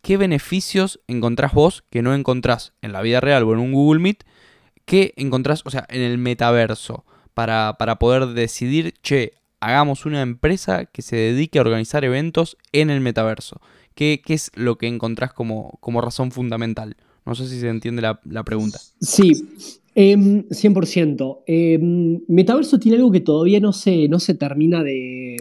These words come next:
Speaker 2: Digamos, hay dos cosas principales para mí del metaverso.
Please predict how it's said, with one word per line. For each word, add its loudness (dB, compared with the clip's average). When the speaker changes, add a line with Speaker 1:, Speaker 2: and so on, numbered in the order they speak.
Speaker 2:
Digamos, 6
hay 8
dos 4
cosas -2
principales -2
para -8
mí 2
del 0
metaverso. -8